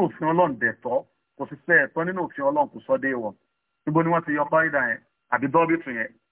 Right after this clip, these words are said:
Ibi dá ti yọ ni ọ̀rọ̀ Ànábì wa Muhammad. Tánàbí sallallahu alaihi wasallam sọ pé, "Ẹ máa ń kójà wá bá mi.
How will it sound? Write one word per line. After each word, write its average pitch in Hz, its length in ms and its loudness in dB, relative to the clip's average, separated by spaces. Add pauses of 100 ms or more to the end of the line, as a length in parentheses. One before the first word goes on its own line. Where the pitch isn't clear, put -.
(320)
Ibi 151 140 2
dá 202 180 4
ti 180 80 -6
yọ 185 260 0
ni 165 80 -6
ọ̀rọ̀ 139 200 4
Ànábì 151 200 2
wa 139 100 2
Muhammad. 127 440 0 (840)
Tánàbí 160 300 4
sallallahu 139 300 0
alaihi - 80 -6
wasallam 131 200 -4
sọ 127 120 -6
pé, 131 140 0 (400)
"Ẹ 143 80 2
máa 175 160 2
ń 180 60 -6
kójà 170 240 2
wá 127 160 4
bá 123 160 4
mi. 110 140 -2